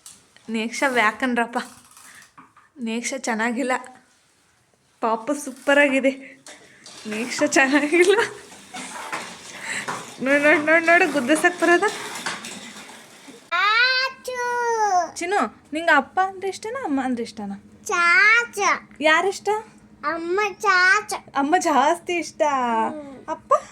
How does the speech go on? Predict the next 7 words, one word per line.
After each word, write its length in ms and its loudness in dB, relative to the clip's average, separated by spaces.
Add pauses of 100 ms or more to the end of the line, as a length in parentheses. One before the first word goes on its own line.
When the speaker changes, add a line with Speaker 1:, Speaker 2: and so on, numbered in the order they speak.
(420)
Speaker 2:
ಚಾಚು. 840 -2
Speaker 1:
ಅಪ್ಪ 160 -8
ಜಾಸ್ತಿ. 840 0
Speaker 2:
ಹ್ಮ್. 440 -12 (380)
Speaker 1:
ತಾತ? 240 2 (520)
Speaker 2:
ತಾಚಿ 460 -8
ಚಾಚು. 560 -4